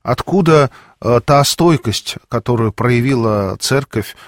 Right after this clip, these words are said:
э, и выжила, э, несмотря на жесточайшие гонения и преследования? Розанов этого не мог знать, он, э, не дожил, э, до этих страшных лет, э, гонений, да? Он умер в девятнадцатом году, но все-таки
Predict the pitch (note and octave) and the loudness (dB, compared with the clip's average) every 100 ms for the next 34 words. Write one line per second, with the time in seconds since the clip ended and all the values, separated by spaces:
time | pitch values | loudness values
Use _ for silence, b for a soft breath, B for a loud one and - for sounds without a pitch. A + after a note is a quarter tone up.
0 | B B - A2 A2+ A2 B2+ B2+ B2 D3 | B B -6 -2 0 0 0 2 4 4
1 | B3 G3+ C3 F#2+ D#2+ - - G#2+ G#2+ G#2 | 4 4 2 0 -6 -8 -4 -2 0 0
2 | G#2+ A2 G#2 A#2 - B2 B2+ C3 A#2+ A#2 | 0 0 -2 -2 -2 -4 0 0 2 0
3 | A2 B B - B2+ E3 F3 A#3 F3 A2+ | -2 B B -2 0 0 2 2 2 2
4 | - F#2 E2+ - A#2+ B2 D3+ E3 G#2+ - | -2 -4 -6 -4 0 2 2 2 0 -2
5 | A2 - C3 D3+ A2+ G#2 G2 C#3 C#3 D3+ | -4 -2 -2 0 -2 -2 0 0 2 0
6 | F#3+ F3 F3+ G3 G#3 F#3 F3+ G#3 - - | 0 0 2 4 2 2 0 0 -2 -4
7 | A#2 A#2 A2+ A2+ G#2+ A#2+ C3 C#3+ F3 A2+ | -2 0 2 0 0 0 0 0 0 -2
8 | B B B B - G#2+ G#2 G2+ A2+ A2 | B B B B -6 -2 0 -2 -2 -2
9 | G#2+ G#2+ A#2+ G#2+ F#2+ - B2 A2+ - - | -2 0 0 -2 -6 -4 -2 -2 -4 -4
10 | A2+ G#2 - - G#2 F#2+ F#2 G2 G2+ A#2 | -2 -4 -6 -10 -8 -6 -6 -6 -2 0
11 | A#2 A2 F2+ E2 G#2+ C#3 C3+ G#2 G#2+ B2 | 0 0 -2 -4 -4 -4 -4 -4 -2 0
12 | A2+ G2 G2 A2 - A#2 - G#2 G2+ B2+ | -2 -4 -4 -4 -2 -4 -4 -6 -4 -2
13 | D3+ A2+ B B B A2 A2+ - B2 - | -2 -4 B B B -6 -4 -2 -4 -4
14 | A#2+ A2 G#2 | -2 0 -2